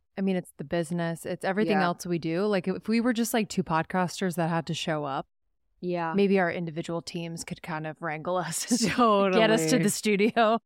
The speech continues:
Speaker 2: They'd show us the amount of
Speaker 1: Dang.
Speaker 2: money,
Speaker 1: <laughs>
Speaker 2: and they'd
Speaker 1: We'd
Speaker 2: be
Speaker 1: be
Speaker 2: like,
Speaker 1: like, "Fine."
Speaker 2: "Yeah, I'll act
Speaker 1: <laughs>
Speaker 2: for this hour." We're really grateful you're here. We know there's a lot of other podcasts out there, so it means so much that you've chose Almost Thirty, especially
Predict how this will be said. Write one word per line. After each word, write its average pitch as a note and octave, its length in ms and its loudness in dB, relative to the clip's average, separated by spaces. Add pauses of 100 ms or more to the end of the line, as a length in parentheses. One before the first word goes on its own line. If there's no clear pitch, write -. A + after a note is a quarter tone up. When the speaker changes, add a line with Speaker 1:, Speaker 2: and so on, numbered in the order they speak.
(140)
Speaker 2:
They'd G#3 200 4
show A3 200 2
us G#3 120 2
the G3 140 2
amount F3 300 4
of F3+ 60 4
Speaker 1:
Dang. F3+ 60 4
Speaker 2:
money, F#3 320 4 (280)
Speaker 1:
<laughs> - 280 -20
Speaker 2:
and F#3+ 140 0
they'd F#3 100 2
Speaker 1:
We'd A3 120 4
Speaker 2:
be F#3 80 4
Speaker 1:
be A3+ 60 6
Speaker 2:
like, A3+ 160 6
Speaker 1:
like, - 20 -14
"Fine." A3 560 2
Speaker 2:
"Yeah, G#3+ 320 2 (360)
I'll A3 260 4
act F#3+ 420 0 (180)
Speaker 1:
<laughs> - 160 -14
Speaker 2:
for A3 220 0
this G3+ 260 0
hour." F3 560 0 (460)
We're A3 120 4
really A3 200 2
grateful G3+ 280 0
you're F3+ 220 2
here. F3+ 500 0
We A3 120 -2
know F#3 160 0
there's F3 180 -2
a - 20 -4
lot E3 120 2
of D#3 80 -4
other D#3+ 160 -2
podcasts G3+ 500 -2
out F#3 200 -2
there, F3+ 140 -2
so F3 140 -6
it D#3+ 60 -4
means F3 200 -4
so F3 120 -4
much E3 260 -6
that E3 80 -10
you've E3 160 -8
chose E3 380 -6
Almost F3 340 -4
Thirty, E3+ 260 -2
especially E3+ 600 -6